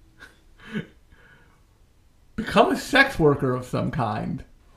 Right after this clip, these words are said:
or become a public, or become a public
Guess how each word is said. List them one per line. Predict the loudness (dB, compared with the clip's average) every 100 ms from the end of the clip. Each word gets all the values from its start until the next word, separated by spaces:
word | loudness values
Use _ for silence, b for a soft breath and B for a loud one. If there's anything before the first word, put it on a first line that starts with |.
| b 0
or | 4 6 4 0 -8 -20 _ _ _
become | -12 -12 0 2 2
a |
public, | 2 4 4 2 -4 b b b
or | 2 4 2
become | 0 -8 0 0
a | 0
public | 0 0 2 -2